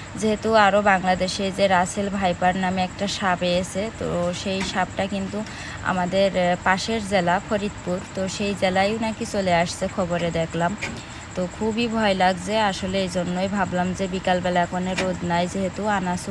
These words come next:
খেলা করছে বালির ভিতরে বসে বসে, তো এই সুযোগে আমি এই ঝোপঝাড়গুলো দেখি আজকে না কাটতে পারলেও আজকে অর্ধেক কাটবো, আগামীকাল বিকালবেলা অর্ধেক কাটবো ইনশাল্লাহ। তো কেটে ঝোপঝাড় পরিষ্কার করে এখানে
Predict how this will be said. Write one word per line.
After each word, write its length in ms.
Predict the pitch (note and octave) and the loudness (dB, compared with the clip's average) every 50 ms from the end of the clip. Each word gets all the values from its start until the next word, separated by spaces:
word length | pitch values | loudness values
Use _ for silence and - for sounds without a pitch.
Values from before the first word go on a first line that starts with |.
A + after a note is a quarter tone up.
| F#3 | -4
খেলা 240 | - A3 F3+ F3 F3+ | -2 0 2 2 2
করছে 320 | F3 - F3+ F3+ - - G3+ | 2 0 -2 -2 -2 -2 0
বালির 340 | F#3 F#3+ F3+ F3 E3+ F3 F3 F3 | 2 2 2 2 2 -2 -2 -4
ভিতরে 360 | - G#3+ G#3 - F3 E3+ F3 E3+ | -4 -4 0 0 0 2 0 0
বসে 280 | E3+ F3 E3+ - F#3 | 0 -2 -4 -4 -4
বসে, 320 | F3 F3 F3+ F3+ - G3 G#3+ A#3 - - - - - - - - - - | -2 -2 -4 -2 -2 -4 -4 -4 -6 -10 -12 -12 -12 -12 -12 -12 -12 -6
তো 100 | - G#3 F#3+ D#3+ | -4 -2 0 0
এই 160 | F#3+ G3+ G#3 | 0 0 -2
সুযোগে 460 | - - G#3+ G3+ F#3+ G3+ G3 G3 A3 | -2 -2 -4 -2 -2 -2 0 2 2
আমি 280 | A3 G#3 F#3+ F#3+ G3 G3 G3+ | 4 4 4 2 0 0 0
এই 120 | G3 G3 G3 | 0 0 0
ঝোপঝাড়গুলো 760 | - G#3+ G3 F3+ F3 - G#3 G#3 G3 F#3+ F#3+ F#3+ G3 G3 G3+ G#3 | 0 -2 -2 -2 -2 -2 0 0 0 0 0 -2 -2 -2 -2 -2
দেখি 360 | G3+ F#3+ F#3 F3 - - G#3 A#3+ C4 - - - | 0 -2 -4 -4 -4 -4 -4 -4 -4 -4 -2 -2
আজকে 360 | - F#3+ - - - - G3 F#3+ | -2 -2 -2 -4 -4 -4 -2 2
না 140 | F#3+ F#3 F#3 F3+ | 4 2 4 4
কাটতে 300 | - F#3 F3+ - - F#3+ | 2 0 0 0 -2 -2
পারলেও 360 | - F#3 F#3 F#3 F#3+ G#3 A#3 A#3+ | 0 2 0 2 2 0 0 2
আজকে 320 | - G3 G3 - - - G3 | 2 0 0 -2 -2 0 2
অর্ধেক 340 | F#3 F3+ F3 - G#3 G3 - - | 2 2 0 -2 -4 -4 -2 -2
কাটবো, 320 | G#3+ G#3 G3 G3+ - B3 C4 | 0 0 0 -2 -2 -2 0
আগামীকাল 560 | B3+ A3+ G3 F#3+ F3+ F3+ F#3 F3+ - F#3 F3+ F3+ F3 | 2 2 2 0 0 0 -2 -2 0 0 0 0 0
বিকালবেলা 500 | F3+ F3 - F3+ F3 E3+ F3 F3 F#3+ G#3+ A3+ | -4 -2 0 0 0 0 0 0 2 2 2
অর্ধেক 360 | G3+ F3+ E3+ D#3 G3 F#3 - - | 2 0 0 -2 -4 -6 -2 0
কাটবো 280 | F3+ E3+ E3+ E3+ E3 F3 | 0 0 0 0 -2 -2
ইনশাল্লাহ। 540 | E3+ E3+ D#3+ - F#3+ E3+ E3 E3 E3 F3 G3 - - - - - - - - - - - | -2 -2 -2 -2 -2 -2 0 0 -2 -2 -4 -6 -10 -12 -12 -12 -12 -12 -12 -12 -12 -8
তো 80 | - G3+ G3 - | -6 -6 -6 -4
কেটে 300 | - G#3 G3 F#3+ - A3+ A#3+ B3 | -2 -2 -2 -2 -2 -2 -2 0
ঝোপঝাড় 480 | - A3 G#3+ F#3 F3 E3 G#3 G3 G3 F#3+ | 0 0 0 0 -2 -2 -2 -2 0 0
পরিষ্কার 440 | G3 F#3+ F3+ F3+ - - F#3 F3+ F3+ | 0 0 0 -2 -2 0 0 0 0
করে 240 | F3 - F3+ F3+ A3 B3 A#3 | 2 0 -2 0 0 0 0
এখানে 300 | G3 - G3+ F#3+ F#3 | -2 -2 -2 -4 -2